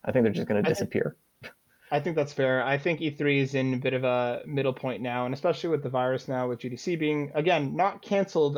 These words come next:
Speaker 2: as things stand, but moved to the summer, um, with things just seeing how we continue over the next little while and seeing how people get tested and seeing how much it continues to spread. I think this is a good
Speaker 1: <clears throat>
Speaker 2: call. Um,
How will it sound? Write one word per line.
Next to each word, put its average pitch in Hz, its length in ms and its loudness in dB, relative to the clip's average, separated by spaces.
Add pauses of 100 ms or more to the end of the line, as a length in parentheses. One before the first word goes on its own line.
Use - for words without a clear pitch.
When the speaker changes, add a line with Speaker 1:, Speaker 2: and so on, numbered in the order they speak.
Speaker 2:
as 135 240 -2
things 139 260 -2
stand, 131 380 0
but 131 120 -4
moved 143 320 2
to 147 80 -12
the 127 80 -6
summer, 123 460 0 (460)
um, 123 540 0 (280)
with 127 280 -2 (1120)
things 151 360 2
just 143 280 -4
seeing 139 360 -2
how 131 180 0
we 135 100 0
continue 139 360 0
over 139 120 2
the 139 80 0
next 135 200 0
little 135 140 2
while 131 280 2
and 127 100 -4
seeing 131 420 -4
how 123 420 2
people 120 300 -6
get 123 220 -8
tested 143 400 -2
and 131 100 -8
seeing 123 160 -8
how 127 100 -4
much 120 180 -6
it 127 40 -14
continues 120 340 -8
to 123 80 -14
spread. 120 400 -2 (540)
I 156 380 4
think 165 140 -6
this 151 80 -12
is 156 60 -4
a 156 40 2
good 127 180 2
Speaker 1:
<clears throat> - 0 -
Speaker 2:
call. 156 360 2 (120)
Um, 131 460 2